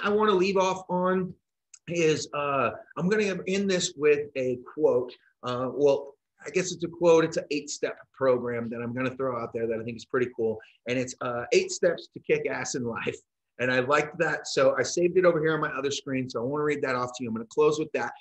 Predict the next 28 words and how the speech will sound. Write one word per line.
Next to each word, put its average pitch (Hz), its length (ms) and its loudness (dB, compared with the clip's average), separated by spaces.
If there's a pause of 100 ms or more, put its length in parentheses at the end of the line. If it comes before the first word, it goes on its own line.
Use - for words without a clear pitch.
(240)
But 131 80 -4
before 139 260 2
we 214 80 4
close, 180 320 2
guys, 160 260 2 (220)
if 165 140 -4
you, 165 320 2
I 156 80 -2
had 226 120 0
a 254 60 6
lot 226 160 4
of - 60 2
people 202 200 0
reach 185 220 0
out 185 200 2
to - 100 -8
me 180 160 -2
in 165 80 -4
the 143 60 -6
last, 156 340 -6
like, 151 160 -6
week 147 140 -6
and 151 140 -4
a - 160 -14
half 143 160 -8 (360)
asking 156 380 -2
about, 139 340 -2
like, 131 180 0